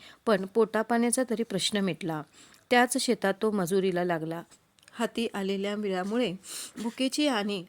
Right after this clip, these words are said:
कापून पडलेल्या गवताच्या राशीमुळे झोपण्याची अडचण निकालात निघाली होती. तेव्हा आता पुन्हा एकदा कॉलेजात प्रवेश मिळविण्याच्या दृष्टीने प्रयत्न करायला हरकत नव्हती तर.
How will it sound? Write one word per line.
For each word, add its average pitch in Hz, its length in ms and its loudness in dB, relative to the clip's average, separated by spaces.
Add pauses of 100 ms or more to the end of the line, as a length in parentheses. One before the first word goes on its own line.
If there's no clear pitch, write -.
(120)
कापून 220 360 0
पडलेल्या 202 520 -2
गवताच्या 185 760 -4
राशीमुळे 185 580 -4
झोपण्याची 185 540 -6
अडचण 180 400 -4
निकालात 175 460 -6
निघाली 180 320 -4
होती. 160 340 -4 (680)
तेव्हा 285 340 4
आता 247 200 0
पुन्हा 220 400 0
एकदा 220 220 0
कॉलेजात 220 580 2
प्रवेश 208 360 -2
मिळविण्याच्या 208 600 -2
दृष्टीने 202 400 -4
प्रयत्न 208 420 0
करायला 202 420 -2 (500)
हरकत 226 420 0
नव्हती 220 340 0
तर. 170 160 2